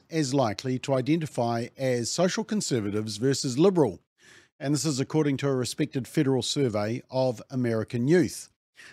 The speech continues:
Now, in annual surveys over the last three years, roughly one quarter, between twenty-three and twenty-six percent, uh, you can see there in the red line, of high school seniors self-identified as conservative or very conservative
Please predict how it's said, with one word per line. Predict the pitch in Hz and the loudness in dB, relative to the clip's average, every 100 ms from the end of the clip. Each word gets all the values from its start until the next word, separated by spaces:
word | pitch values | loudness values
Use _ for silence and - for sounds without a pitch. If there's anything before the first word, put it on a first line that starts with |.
| _ | _
Now, | 147 147 | 2 2
in | 143 | 4
annual | 165 180 | 2 2
surveys | 151 - 160 156 135 | 0 0 2 2 2
over | 151 143 | 2 0
the | 131 | 0
last | 143 143 - | 0 -2 -2
three | 151 | -2
years, | 131 143 165 123 | 2 2 2 2
roughly | 147 - 139 | 0 0 -2
one | 127 147 165 | 0 0 -2
quarter, | - 143 147 | 0 2 2
between | 165 165 - 147 139 131 127 | 0 -4 0 2 2 0 -2
twenty-three | - 175 147 - 156 | -2 0 0 0 0
and | 135 | 0
twenty-six | - 165 143 151 - | -2 -2 -2 -6 -8
percent, | 131 - 147 151 - _ _ _ _ _ | -8 -2 0 0 -4 _ _ _ _ _
uh, | 117 117 | -4 -2
you | 123 | 0
can | 117 117 | -2 -2
see | - 151 | 0 2
there | 143 156 | 4 4
in | 131 | 2
the | 113 | 0
red | 127 165 131 | 4 4 6
line, | 143 147 | 4 2
of | 147 - | -2 -2
high | 151 | -2
school | 160 - 151 | -2 -2 -4
seniors | - 139 131 123 | -2 0 0 -2
self-identified | - 190 202 240 143 139 - 147 151 | 0 0 2 2 2 -2 0 0 2
as | 113 | -2
conservative | - 107 160 165 160 170 | -6 -2 2 2 2 2
or | 110 | 0
very | 90 139 185 | 2 4 4
conservative | 180 123 - 127 123 127 110 | 2 -2 -2 -2 -2 -2 -4